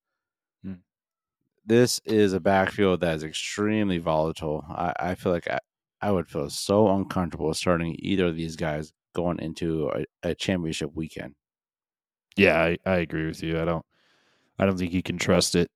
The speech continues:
Speaker 1: Um, and hopefully you have better options out there, which you should, because Zonovan Knight wasn't even on the fantasy radar to start the <laughs> season. So, um, Kenneth Walker the third on the other side of the ball did not practice Wednesday, was limited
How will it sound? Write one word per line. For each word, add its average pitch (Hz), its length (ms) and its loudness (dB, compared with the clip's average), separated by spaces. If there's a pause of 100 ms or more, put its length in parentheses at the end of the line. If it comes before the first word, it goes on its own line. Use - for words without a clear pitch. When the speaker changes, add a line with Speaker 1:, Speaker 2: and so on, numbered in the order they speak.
(120)
Speaker 1:
Um, 87 440 -8
and 90 60 -8
hopefully 98 300 0
you 92 100 2
have 92 120 -2
better 95 220 4
options 90 500 4
out 90 260 0
there, 90 340 0 (800)
which 117 240 6
you 117 80 8
should, 87 380 10
because 90 400 0
Zonovan 90 300 4
Knight 87 260 4
wasn't 85 260 2
even 82 360 -2
on 87 160 0
the 82 80 0
fantasy 87 400 -2
radar 82 540 2
to 87 100 -2
start 82 260 0
the - 60 -6
<laughs> - 20 -2
season. 95 500 6
So, 98 400 2 (520)
um, 95 640 8 (680)
Kenneth 131 300 10
Walker 120 280 12
the 107 120 10
third 123 500 12
on 110 100 12
the 110 120 10
other 113 120 12
side 113 160 6
of 110 60 8
the 107 60 4
ball 107 240 12
did 117 180 8
not 104 220 4
practice 101 720 4
Wednesday, 95 720 2
was 87 220 0
limited 95 340 2